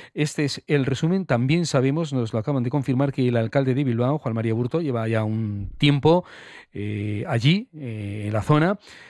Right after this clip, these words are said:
eh, haciendo un seguimiento del, del suceso, del derrumbe, y que parece ser que en los próximos minutos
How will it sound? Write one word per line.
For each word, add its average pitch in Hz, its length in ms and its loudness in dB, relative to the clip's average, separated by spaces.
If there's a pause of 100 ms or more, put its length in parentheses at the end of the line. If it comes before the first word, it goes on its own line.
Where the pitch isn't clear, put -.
(140)
eh, 110 240 -6
haciendo 127 320 2
un 123 80 4
seguimiento 117 640 2
del, 110 560 -6
del 98 800 -8
suceso, 143 440 2
del 135 140 6
derrumbe, 160 600 4
y 139 180 0
que 160 360 0 (100)
parece 135 300 0
ser 143 220 2
que 147 300 0
en 123 180 -2
los 113 140 -4
próximos 135 420 -2
minutos 139 480 0